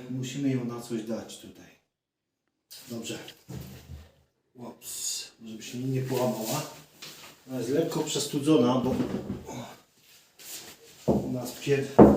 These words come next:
mamy na takie coś. U nas jest pierwszy dzień zimy. Śnieg spadł po prostu i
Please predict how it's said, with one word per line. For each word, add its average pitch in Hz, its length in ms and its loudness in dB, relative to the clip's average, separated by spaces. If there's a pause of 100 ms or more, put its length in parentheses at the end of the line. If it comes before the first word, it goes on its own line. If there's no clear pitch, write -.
mamy 139 200 -2
na 127 100 0
takie - 300 4
coś. - 540 -8 (840)
U 123 40 -8
nas 123 180 -4
jest 113 180 -6
pierwszy 143 400 0
dzień 131 460 4 (1300)
zimy. 139 400 -2
Śnieg 226 260 6
spadł - 320 -8
po - 60 -20
prostu - 400 -8
i 120 220 -4